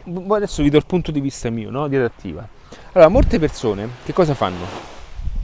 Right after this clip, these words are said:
Eh, fanno il corso su Facebook, va bene? Allora, una volta che fanno il corso su Facebook, nasce così. "L'unica soluzione del mondo è Facebook", ci sei? Quindi loro diranno, diranno tutto quello che serve per dire che Instagram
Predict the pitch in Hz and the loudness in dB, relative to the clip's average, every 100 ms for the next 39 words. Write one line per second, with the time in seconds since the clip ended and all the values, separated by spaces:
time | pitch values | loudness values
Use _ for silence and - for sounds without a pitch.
0 | - - - - - - 127 123 120 - | -2 -2 -4 -6 -6 0 4 6 6 2
1 | - - - - - - - 208 190 - | -12 -20 -18 -14 -12 -8 2 4 4 2
2 | 175 - 143 127 117 98 95 98 117 135 | 0 2 -4 -2 -4 -4 -8 -8 -4 2
3 | 147 120 160 156 214 208 170 - 151 139 | 2 4 2 2 0 2 0 0 -2 -2
4 | - 170 - 139 - 127 113 120 147 147 | -2 -2 -4 -12 -2 0 0 -4 -8 -4
5 | 139 - 127 98 - 92 - - - - | -4 -4 -6 -6 -12 -16 -18 -18 -20 -20
6 | - - - - 160 214 226 196 170 185 | -20 -20 -20 0 6 8 8 6 6 6
7 | 180 - 214 208 226 240 226 - 165 113 | 4 4 4 4 4 2 2 2 2 2
8 | - 107 - - - 160 185 135 135 196 | 0 -12 -14 -14 -6 4 6 6 4 2
9 | 175 185 160 143 147 127 165 185 175 185 | 4 6 6 4 0 2 6 6 6 2
10 | 180 185 202 - - 127 135 120 110 120 | -2 -2 -4 -6 -10 0 4 4 2 -4
11 | 135 - 262 - 233 196 185 143 143 - | -6 -4 -4 4 6 8 6 4 2 -2
12 | 117 101 117 165 180 - - - 220 226 | -2 -2 -2 -4 -4 -10 -20 2 6 6
13 | 196 196 175 175 175 - 151 143 139 | 6 6 6 6 4 0 0 0 -2